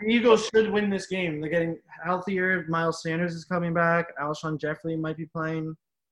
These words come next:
They got Isaac Seumalo probably coming back. There's no reason why the Eagles shouldn't win this game. And if they lose, then,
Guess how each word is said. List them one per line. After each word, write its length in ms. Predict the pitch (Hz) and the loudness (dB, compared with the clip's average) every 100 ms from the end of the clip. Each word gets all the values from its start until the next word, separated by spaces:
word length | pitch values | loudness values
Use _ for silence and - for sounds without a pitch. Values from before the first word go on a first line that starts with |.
| _ _ _ 156 | _ _ _ -8
They 60 | |
got 160 | 151 147 | -2 0
Isaac 260 | 156 160 160 | 0 -2 -6
Seumalo 480 | 156 147 160 160 | -6 -2 0 0
probably 240 | 165 160 165 | 0 -2 -2
coming 260 | 165 165 | -2 -2
back. 280 | 156 156 156 - _ _ _ _ _ _ _ _ - | -2 -2 -4 -8 _ _ _ _ _ _ _ _ -6
There's 160 | 170 | -2
no 100 | 170 196 | 2 2
reason 300 | 208 185 170 | 2 2 0
why 100 | 165 | 2
the 80 | |
Eagles 260 | 160 156 151 | 0 0 -2
shouldn't 240 | 160 151 143 | -2 -4 -6
win 140 | 135 | -8
this 140 | 127 | -10
game. 320 | - 127 110 - | -10 -12 -12 -18
And 160 | 127 139 | -12 -10
if 80 | 139 | -2
they 120 | 151 | -2
lose, 380 | 151 202 214 190 | 2 2 0 0
then, 360 | 170 151 139 | -2 -4 -8